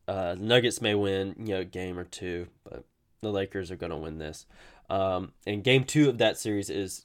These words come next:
tomorrow night at seven thirty. Um, but for the Eastern Conference Final, um, we do have,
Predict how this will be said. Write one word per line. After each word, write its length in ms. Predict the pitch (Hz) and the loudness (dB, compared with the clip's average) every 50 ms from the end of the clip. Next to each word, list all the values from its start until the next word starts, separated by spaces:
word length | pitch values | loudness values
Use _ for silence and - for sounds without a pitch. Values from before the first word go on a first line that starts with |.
| 110 - | -18 -18
tomorrow 640 | - - - 107 101 101 95 98 98 95 92 90 90 | -14 -6 -4 -4 -4 -2 -2 0 2 4 4 2 2
night 300 | 87 85 82 87 87 90 - - | 0 -4 -6 -4 -6 -6 -6 -6
at 220 | 78 78 - - | -6 -6 -6 -6
seven 340 | - - 85 85 87 80 73 | -8 -8 -6 -8 -8 -10 -12
thirty. 460 | - 90 90 90 87 85 85 87 - - - - - - - - - | -8 -6 -4 -4 -4 -4 -6 -8 -10 -14 -20 -20 -20 -20 -20 -12 -4
Um, 400 | - 98 104 98 95 92 90 90 - _ _ _ - _ _ _ _ | 0 2 2 2 2 0 -2 -4 -12 _ _ _ -20 _ _ _ _
but 220 | - 117 117 - | 2 2 2 2
for 160 | - 127 127 | 2 2 4
the 200 | 117 117 - 131 | 4 4 4 4
Eastern 340 | 131 139 139 - 143 135 123 | 2 2 2 0 -2 -2 -2
Conference 520 | - 131 131 123 120 - - 120 107 - - | 4 4 4 4 4 2 -2 -6 -6 -6 0
Final, 500 | - 117 110 110 107 107 107 107 107 - - - - - - - | 2 4 4 6 4 4 2 0 -2 -4 -14 -20 -20 -12 0 4
um, 480 | 107 107 104 104 101 98 98 98 98 - _ _ _ - - - | 6 6 6 6 6 4 2 -2 -6 -12 _ _ _ -20 -10 -4
we 160 | 117 117 110 | -2 -2 0
do 160 | 107 117 110 | 2 2 0
have, 300 | 104 110 107 101 98 - | 4 4 4 4 4 0